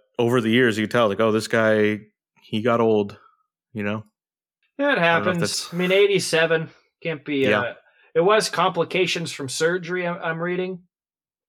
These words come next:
Speaker 2: but yeah, still impressive.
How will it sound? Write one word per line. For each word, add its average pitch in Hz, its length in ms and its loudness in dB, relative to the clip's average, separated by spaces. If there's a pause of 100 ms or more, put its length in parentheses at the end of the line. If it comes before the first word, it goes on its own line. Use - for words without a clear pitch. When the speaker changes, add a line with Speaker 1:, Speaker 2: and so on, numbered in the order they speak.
(280)
Speaker 2:
but 123 260 0 (960)
yeah, 151 260 -8 (460)
still 170 240 -2
impressive. 147 500 -2